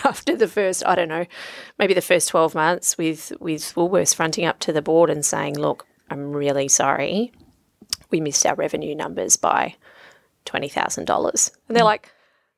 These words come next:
Speaker 1: "Are you for real? Oh my
Speaker 2: Yeah.
Speaker 1: goodness, we didn't think you'd actually get them," you know.
Speaker 2: That's
Speaker 1: So
Speaker 2: in range.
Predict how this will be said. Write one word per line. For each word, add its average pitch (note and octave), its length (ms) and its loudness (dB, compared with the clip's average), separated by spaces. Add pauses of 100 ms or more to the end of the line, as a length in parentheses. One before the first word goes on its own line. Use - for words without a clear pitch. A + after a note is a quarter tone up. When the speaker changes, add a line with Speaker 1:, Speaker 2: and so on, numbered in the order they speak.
(160)
Speaker 1:
"Are A3 60 -8
you A#3 140 -6
for - 180 -6
real? G3+ 160 -2 (160)
Oh F#4+ 100 6
my A3 120 2
Speaker 2:
Yeah. - 40 -4
Speaker 1:
goodness, B3 320 0
we C4 80 -4
didn't G4+ 180 -2
think B3 180 -4
you'd A#3 100 2
actually A3 360 -2
get A#3 280 -2
them," G#3 240 -8
you C#4+ 80 -6
know. G3+ 120 -2 (140)
Speaker 2:
That's C4+ 160 2
Speaker 1:
So C4 80 2
Speaker 2:
in B3 200 2
range. F#3 520 2